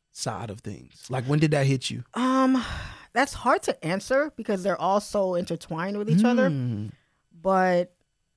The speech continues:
Speaker 2: 'cause trading is all mental, it's all psychology, you know, because if you, if you're in a trade and you close the trade out at a loss and then you watch the trade go your way, you know that that was mental.
Speaker 1: Mm.
Speaker 2: You know it was mental because if you had stuck to the trading idea,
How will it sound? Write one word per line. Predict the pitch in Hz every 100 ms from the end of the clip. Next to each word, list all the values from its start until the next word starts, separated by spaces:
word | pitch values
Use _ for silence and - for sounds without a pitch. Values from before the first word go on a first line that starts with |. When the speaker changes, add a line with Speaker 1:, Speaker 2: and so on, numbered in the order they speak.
| _ -
Speaker 2:
'cause | 269
trading | - 330 370
is | 240
all | 151 214
mental, | 175 160 - - -
it's | -
all | 170 208 233
psychology, | 208 175 170 165 160 151 - _
you | - 175
know, | 170
because | 175 196 208 180
if | 202
you, | 233 269 277 -
if | -
you're | 247
in | 269
a | 202
trade | - 170 151
and | 165
you | 175
close | - 208 190
the |
trade | 175 190 180
out | 160 139
at | 160 160
a |
loss | 131 131 - - - _ _ _ _ -
and | 202
then | 214
you | 226
watch | 202 214 208
the | 208
trade | - 196 160
go | 180
your | 170 156
way, | 151 180 135 - _ _ _
you | 180 240 320
know | 202 240
that | 175 160
that | 160
was | 151 143
mental. | 151 156 147 - _ _ _ -
Speaker 1:
Mm. | 131 131
Speaker 2:
You | 254
know | 294 320
it |
was | 175
mental | 165 160 - 135
because | 208 220
if | 202 180
you | 208
had | 185
stuck | - 190 -
to | 165
the | 156
trading | 233 294 190
idea, | 170 160 160 165